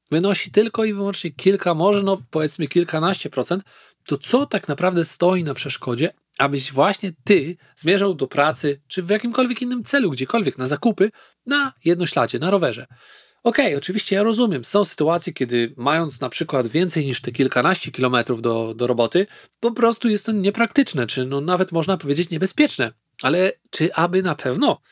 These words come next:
Czy na pewno tak jest? Czy nie ma bocznych dróg, którymi możesz pojechać rowerkiem? Czy nie możesz po prostu zabrać do roboty tego przebrania i jeśli jest tam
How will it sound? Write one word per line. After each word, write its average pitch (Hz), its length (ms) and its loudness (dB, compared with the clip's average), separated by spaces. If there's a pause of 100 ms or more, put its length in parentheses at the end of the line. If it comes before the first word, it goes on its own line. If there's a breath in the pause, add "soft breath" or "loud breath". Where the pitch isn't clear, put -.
(180 soft breath)
Czy - 160 -4
na 151 100 0
pewno 196 260 -2
tak - 220 -6
jest? 240 220 0
Czy - 120 -6
nie 151 100 -2
ma 185 120 0
bocznych 143 400 -2
dróg, 175 280 2
którymi 180 260 -2
możesz 175 220 -2
pojechać 165 260 0
rowerkiem? 165 500 0 (320 loud breath)
Czy 165 380 2
nie 156 100 -2
możesz 165 340 0
po 156 120 -6
prostu 143 320 -2
zabrać 156 360 0
do 139 140 4
roboty 139 340 0
tego 131 220 -2
przebrania 156 540 0 (300 loud breath)
i 143 220 -2
jeśli 139 380 0
jest 143 180 2
tam 135 340 -6